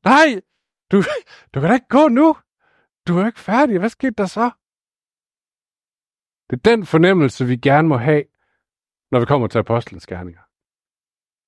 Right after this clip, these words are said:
Fordi først så har vi læst Lukas evangeliet. Lukas har skrevet nø-, nøje og grundigt til Theophilus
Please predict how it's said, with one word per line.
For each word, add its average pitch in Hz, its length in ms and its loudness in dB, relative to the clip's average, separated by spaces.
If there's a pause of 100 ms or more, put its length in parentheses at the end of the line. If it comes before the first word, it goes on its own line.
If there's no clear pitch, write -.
(240)
Fordi 156 140 0
først 190 220 0
så 202 60 0
har 175 120 2
vi 160 60 2
læst 175 280 0
Lukas 147 380 0
evangeliet. 87 480 -14 (1000)
Lukas 135 640 0 (320)
har 92 320 -6 (280)
skrevet 151 760 2 (360)
nø-, 107 340 -2
nøje 127 560 2
og 107 180 -6
grundigt 147 480 0
til 110 400 0 (400)
Theophilus 131 920 -2